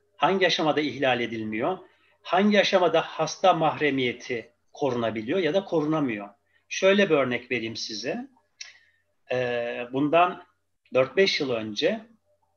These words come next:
Hacettepe Üniversiteleri, e, hastanelerinin, e, web sayfasında, A sayfalarında bir veri güvenliği tespit ettim.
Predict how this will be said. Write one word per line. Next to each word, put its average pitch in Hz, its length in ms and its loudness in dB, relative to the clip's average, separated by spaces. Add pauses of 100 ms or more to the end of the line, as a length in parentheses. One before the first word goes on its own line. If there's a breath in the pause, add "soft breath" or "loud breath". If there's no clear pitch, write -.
(500)
Hacettepe 160 640 -4
Üniversiteleri, 139 880 -2 (720)
e, 123 40 -6
hastanelerinin, 120 1080 -4 (760)
e, 113 200 -2
web 156 260 0
sayfasında, 120 760 -4
A 165 160 2
sayfalarında 127 640 -4
bir 190 160 -4
veri 196 200 0
güvenliği 175 480 2
tespit - 340 -6
ettim. - 300 -14